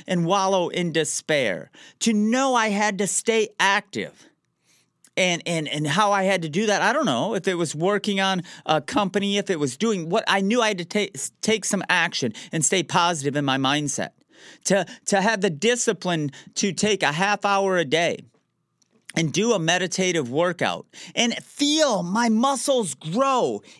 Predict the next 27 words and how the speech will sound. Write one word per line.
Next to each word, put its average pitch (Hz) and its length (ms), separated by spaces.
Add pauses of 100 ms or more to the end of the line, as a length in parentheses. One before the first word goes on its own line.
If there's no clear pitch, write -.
(140)
each 233 300
time 196 420
in 170 220
that 170 220
cast. 147 500
I 143 100
could 147 180
feel 202 300
'em 117 140
press - 360
against 160 360
the 165 80
walls 143 440
of 123 120
the 120 80
cast - 580 (260)
like 151 220
they 180 160
were 165 140
being 143 380
worked 139 340
out. 101 280 (300)
To 226 140
send 233 640 (280)
the 180 280
healing 277 640 (100)
energy 202 640